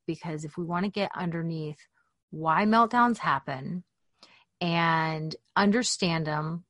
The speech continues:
from a different, you know, from a different, more, more meaningful place, uh, and really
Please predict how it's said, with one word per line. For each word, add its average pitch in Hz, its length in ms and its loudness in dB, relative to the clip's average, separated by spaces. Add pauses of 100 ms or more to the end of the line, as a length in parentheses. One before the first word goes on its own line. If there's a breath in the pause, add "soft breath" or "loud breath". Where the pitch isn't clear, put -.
(100)
from 170 200 0
a 165 60 -2
different, 190 520 0 (400)
you 185 160 -2
know, 151 220 -4
from 160 240 -6
a 165 60 -4
different, 185 440 -2
more, 170 400 2 (580 loud breath)
more 185 220 4
meaningful 180 1000 4 (120)
place, 165 680 -4 (500 soft breath)
uh, 156 360 2 (140)
and 196 360 0
really 285 500 0